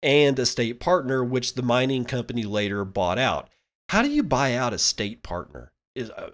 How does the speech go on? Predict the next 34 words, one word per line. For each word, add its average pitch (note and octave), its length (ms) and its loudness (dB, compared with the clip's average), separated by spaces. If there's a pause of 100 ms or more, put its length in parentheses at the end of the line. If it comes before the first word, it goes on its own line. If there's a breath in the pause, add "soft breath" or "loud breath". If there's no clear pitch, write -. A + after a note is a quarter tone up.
(120)
I - 60 -8
mean, A#2+ 180 0
I B2 140 2
just, A#2+ 320 -6
I A#2+ 160 2
keep A#2+ 360 -6
thinking A#2+ 320 0
that G#2 200 -6
the G#2+ 80 -4
state A2+ 280 0
partner G#2+ 300 0
was G2 200 -4
actually G2+ 420 0
a F2+ 60 -4
state G#2+ 400 -2
department, E2+ 580 -2
but F#2 120 -4
it F#2+ 60 -2
may G2+ 140 0
have F#2+ 120 -2
just F#2 220 -4
been G2 140 -4
another F2+ 280 -2
private E2 360 0
company E2+ 380 -8
that D#2+ 120 -10
was C2+ 100 -12
partnering F2 420 -6
with D#2+ 120 -10
the C#2+ 80 -10
state. F2+ 340 -8
But - 180 -10
still, A2+ 320 4
it's, - 200 -2